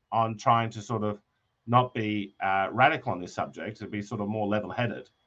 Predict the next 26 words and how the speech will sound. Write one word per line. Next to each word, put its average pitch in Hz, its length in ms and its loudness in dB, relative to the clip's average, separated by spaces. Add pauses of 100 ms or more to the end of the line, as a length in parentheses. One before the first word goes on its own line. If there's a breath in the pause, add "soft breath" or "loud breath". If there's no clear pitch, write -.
(720)
uh, 107 240 4
and 117 120 -2
particularly 139 400 -6
the 110 80 -6
twenty 113 260 -2
nineteen 110 420 2
election, - 480 0
which - 120 -18
Scott - 240 -8
Morrison 82 360 -6
won. 62 260 -12 (1500 soft breath)
But 151 100 -4
then 190 160 4
Scott 180 280 10
Morrison 165 460 6
basically 156 520 0
just 147 260 -8
embraced 147 440 2
everything 147 360 -6 (200)
Bill 147 160 -2
Shorten 139 360 -2
was 131 180 -2
pro-, 131 220 -8 (140)
campaigning 131 480 0
on 131 120 0
anyway. 190 400 0